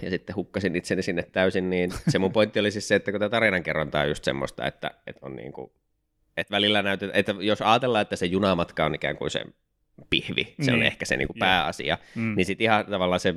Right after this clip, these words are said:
Speaker 1: ja heti sarjan alussa näytetään, niinku, että, että miten ne ihmiset saapuu siltä junamatkalta, näytetään tavallaan, että mihin ne ihmiset päätyy,
Speaker 2: Mm.
Speaker 1: ennen kuin edes ollaan nähty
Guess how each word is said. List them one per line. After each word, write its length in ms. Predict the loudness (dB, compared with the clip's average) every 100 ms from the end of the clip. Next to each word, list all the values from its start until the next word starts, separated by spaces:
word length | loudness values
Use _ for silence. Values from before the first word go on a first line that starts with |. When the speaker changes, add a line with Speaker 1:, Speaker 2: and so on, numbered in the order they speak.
| 0
Speaker 1:
ja 80 | 0
heti 240 | 2 2
sarjan 300 | 0 2 4
alussa 320 | 4 2 -2
näytetään, 560 | 0 2 2 2 2 2 -4
niinku, 220 | -2 0 0
että, 280 | -2 -4
että 140 | -2 0
miten 240 | 4 4
ne 60 | 4
ihmiset 340 | 2 -2 -2
saapuu 400 | 0 2 2 -2
siltä 220 | -4 0 2
junamatkalta, 600 | 2 2 0 -2 -2 2
näytetään 360 | 4 4 0
tavallaan, 280 | 0 2 2
että 100 | 0
mihin 160 | 2 2
ne 100 | 2
ihmiset 300 | 0 -2 -4
päätyy, 580 | 0 2 2 -2 -2 -2
Speaker 2:
Mm. 220 | 0 -2 0
Speaker 1:
ennen 180 | 0 2
kuin 80 |
edes 100 | 2
ollaan 280 | 2 0 2
nähty 360 | 0 0 -6